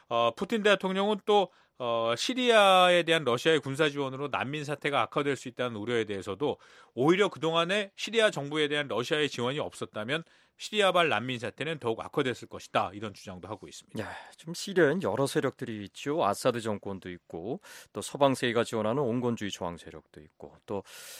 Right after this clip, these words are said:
Speaker 2: 어, 과격 극단주의 순위파 무장 세력이죠. 이 아이에스아이엘도 있는데 그럼 이 테러 세력은 이 아이에스아이엘을 지칭하는 겁니까?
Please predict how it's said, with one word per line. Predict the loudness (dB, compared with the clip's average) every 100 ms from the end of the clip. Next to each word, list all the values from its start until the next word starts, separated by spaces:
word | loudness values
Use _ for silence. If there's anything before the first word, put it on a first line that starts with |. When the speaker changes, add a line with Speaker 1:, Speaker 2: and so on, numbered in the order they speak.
| -20 -20
Speaker 2:
어, | -20 -18
과격 | -2 2 4 2
극단주의 | -2 4 6 6 0 -4
순위파 | -4 -6 -4 -6
무장 | -6 -6 -6
세력이죠. | -6 -8 -10 -10 -8 -8 -8
이 | -6
아이에스아이엘도 | -4 -2 -4 -6 -10 -8 -6 -4 -4
있는데 | -6 -6 -8
그럼 | -4 -4 -6 -10 -20 -10
이 | -8 -6 -8
테러 | -2 4 6 6
세력은 | 4 4 6 4 2 -2 -8 _
이 | -2
아이에스아이엘을 | 4 4 4 0 0 2 2 2 0 -2
지칭하는 | -6 -4 -4 -4
겁니까? | -8 -12 -14